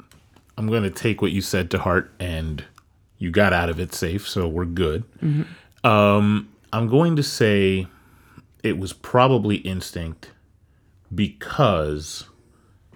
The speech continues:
Speaker 1: it's, it's visceral. It's not, it, y-, it's your body telling you, "This is not okay.
Speaker 2: Mm-hmm.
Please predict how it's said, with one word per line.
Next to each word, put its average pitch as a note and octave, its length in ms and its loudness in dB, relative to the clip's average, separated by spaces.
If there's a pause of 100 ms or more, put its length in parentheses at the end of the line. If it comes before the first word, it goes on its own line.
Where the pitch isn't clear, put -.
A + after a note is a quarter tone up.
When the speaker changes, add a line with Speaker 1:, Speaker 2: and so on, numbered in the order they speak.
(320)
Speaker 1:
it's, - 340 -6
it's F#2 260 -10
visceral. D#2 520 -6
It's - 200 -8
not, G#2 400 2 (680)
it, G2+ 300 -4
y-, F#2+ 180 -6
it's D2 360 -8
your B2 100 2
body G2 420 2
telling F#2+ 440 -2
you, D#2 300 -6 (340)
"This F2 320 -4
is E2+ 160 -6
not D#2+ 240 -4
okay. - 400 -10 (200)
Speaker 2:
Mm-hmm. D#3 360 0